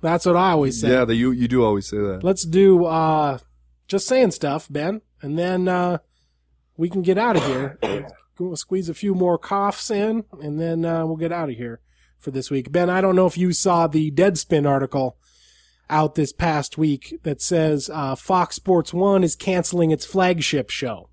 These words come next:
Speaker 1: Fox Sports Live.
Speaker 2: Oh, no.
Speaker 1: Of, uh, essentially because, uh, it can't get anybody to watch. It's off-brand SportsCenter, despite the fact that it has, uh, those super affable Canadian hosts. Uh, essentially, the gist of the Deadspin article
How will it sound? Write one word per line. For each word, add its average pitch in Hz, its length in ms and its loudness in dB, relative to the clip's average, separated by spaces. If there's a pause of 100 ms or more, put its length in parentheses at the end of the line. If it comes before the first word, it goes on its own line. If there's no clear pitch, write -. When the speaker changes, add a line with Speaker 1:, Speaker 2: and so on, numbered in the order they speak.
Speaker 1:
Fox 165 380 -4
Sports 156 340 0
Live. 117 400 -10
Speaker 2:
Oh, 160 160 -4
no. 180 320 0
Speaker 1:
Of, 156 340 -10
uh, 147 200 -2
essentially 165 580 -2 (440)
because, 151 680 -6 (420)
uh, 135 380 -2
it 180 180 -4
can't 208 300 -2
get 185 220 0
anybody 165 500 0
to 139 120 -10
watch. 135 480 -4 (320)
It's 117 200 -12
off-brand 143 600 -4
SportsCenter, 143 680 -2
despite 139 340 -4
the 139 80 -8
fact 139 300 -6
that 127 140 -6
it 123 80 -8
has, 131 380 -6 (600)
uh, 127 180 -4
those 135 260 -2
super 147 340 -2
affable 135 520 -4
Canadian 127 540 -6
hosts. - 540 -16 (600)
Uh, 135 300 -4
essentially, 202 480 2
the 165 140 4
gist 165 460 2
of 147 280 -2
the 151 80 0
Deadspin 170 560 0
article 160 540 2